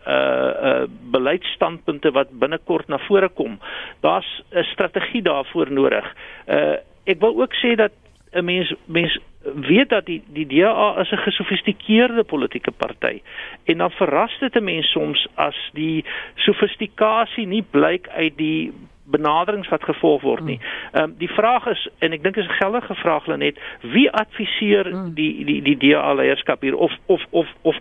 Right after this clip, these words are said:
Speaker 1: besluit hulle maar op 'n dag op 'n lukrake wyse dat hulle gaan nou 'n, 'n soort, eh, eie soortige standpunt neem? Die, die konsolidasie wat hulle gekry het en die momentum wat hulle gekry het rondom die mosie van wantroue, dat selfs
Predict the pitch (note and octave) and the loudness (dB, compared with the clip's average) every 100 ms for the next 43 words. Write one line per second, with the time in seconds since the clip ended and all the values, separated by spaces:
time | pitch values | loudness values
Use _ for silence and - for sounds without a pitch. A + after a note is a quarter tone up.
0 | - E3+ G3 G#3+ A3+ G#3 G3 D#3+ F3 D3 | 0 2 2 0 -2 -2 -2 0 0 0
1 | D3+ - D#3 C#3+ D#3 F#3 E3 E3 D#3 C#3 | -2 -2 0 0 0 2 0 0 0 0
2 | C#3+ D#3+ C#3+ C#3 C#3 - D#3+ D3+ D#3 D3 | 0 0 0 2 0 0 0 2 4 4
3 | B2+ - - - - D3 - F#3+ E3 - | 0 -10 -16 -18 -4 -2 4 4 2 -4
4 | - D3 C#3+ D#3+ D#3+ - G#3 A3+ - - | 0 0 2 2 2 4 4 2 -2 -2
5 | G#3 G3+ G#3 F#3+ E3+ F#3 F#3+ - - - | -2 -2 -2 -2 2 0 0 -8 -14 -14
6 | - D3+ D#3+ E3+ - - _ E3 G3+ F#3+ | -14 -8 -2 -2 -2 -20 _ 2 2 2
7 | - F3+ D#3 C#3 E3 F#3+ A3 F#3 F3 - | 2 2 2 2 0 -2 -4 -2 -2 -2
8 | D#3+ - F3+ F#3 F3+ - D#3+ D#3 D3 D#3 | -2 0 2 2 0 0 -2 0 2 2
9 | C#3 E3 F#3 G3 F3 E3 - - E3 E3 | 2 2 0 0 0 -2 -10 -2 0 0
10 | D3 D#3 E3+ D3 C#3 C#3+ D#3+ D#3+ D#3 B2 | -2 -2 -2 -2 2 2 2 -2 0 0
11 | D#3 D#3+ E3+ E3 D#3 - - E3+ - - | -2 0 2 2 0 -6 -4 -4 -4 -2
12 | G3 G#3+ - | 0 0 -2